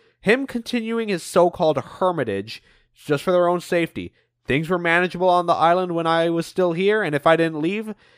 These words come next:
Finitivus would have gotten to the Master Emerald, the Echidnas wouldn't be nearly extinct, would not have lost control of my powers,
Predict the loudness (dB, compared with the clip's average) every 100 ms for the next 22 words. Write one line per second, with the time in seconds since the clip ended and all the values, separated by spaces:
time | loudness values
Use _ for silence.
0 | _ _ _ -2 0 2 2 2 0 0
1 | 4 4 2 -4 -2 0 -2 -2 -2 0
2 | -2 -2 -4 -6 _ _ -6 -4 -2 0
3 | 0 0 -2 -2 -4 -2 0 0 -4 -4
4 | -2 -2 -4 -18 _ _ -2 2 6 6
5 | 6 6 4 2 -4 0 2 2 0 2
6 | 4 6 4 0